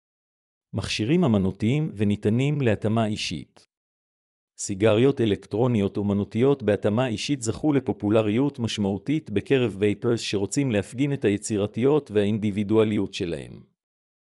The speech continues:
מכשירים אלה מגיעים לרוב עם פאנלים מתחלפים, המאפשרים למשתמשים להתאים אישית את חוויית האידוי שלהם.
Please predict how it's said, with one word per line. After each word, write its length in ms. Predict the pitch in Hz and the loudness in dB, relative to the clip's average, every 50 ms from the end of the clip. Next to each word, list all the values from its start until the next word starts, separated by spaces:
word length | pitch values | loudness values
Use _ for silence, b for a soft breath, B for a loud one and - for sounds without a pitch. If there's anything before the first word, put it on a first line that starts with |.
| _ _ _ _ _ - | _ _ _ _ _ -8
מכשירים 540 | 113 - - - - 110 113 139 175 165 | -6 -6 -4 -4 -4 -2 0 0 0 0
אלה 280 | - 120 120 107 101 98 | 0 0 2 2 2 0
מגיעים 500 | 92 92 95 92 101 98 117 120 131 127 | 0 -2 -6 -6 -4 -2 -2 0 2 2
לרוב 340 | 107 101 95 123 131 117 113 | 2 4 4 2 2 2 0
עם 100 | 104 98 | -2 0
פאנלים 480 | - - 117 110 104 101 104 104 104 | 0 0 2 2 2 2 0 0 0
מתחלפים, 760 | 104 101 - - - 104 95 95 - - 113 101 87 71 82 - _ _ _ _ _ _ _ - | -2 -2 -4 -2 -2 -2 -2 -2 -4 -4 -4 -4 -4 -6 -12 -16 _ _ _ _ _ _ _ -6
המאפשרים 640 | 101 98 101 95 87 - - - 123 143 151 147 | -4 -2 -2 -4 -4 -6 -6 -4 -2 0 0 2
למשתמשים 640 | 127 104 98 92 - - 107 98 98 - 160 160 160 143 | 2 0 0 0 -2 -2 -2 -2 -2 -2 -2 -2 0 2
להתאים 420 | 117 104 - - - 135 139 131 | 2 2 2 0 -2 -2 -2 -2
אישית 320 | 110 - - 143 147 - | -4 -4 -4 -4 -4 -4
את 100 | 123 117 | -4 -4
חוויית 500 | - - 113 95 101 98 110 135 143 - | -4 -4 -2 0 0 2 2 0 0 0
האידוי 360 | 120 104 104 98 101 107 101 98 | 0 0 0 2 0 0 0 0
שלהם. 500 | - 101 87 85 71 65 60 55 - | -2 -4 -4 -4 -6 -8 -12 -16 -18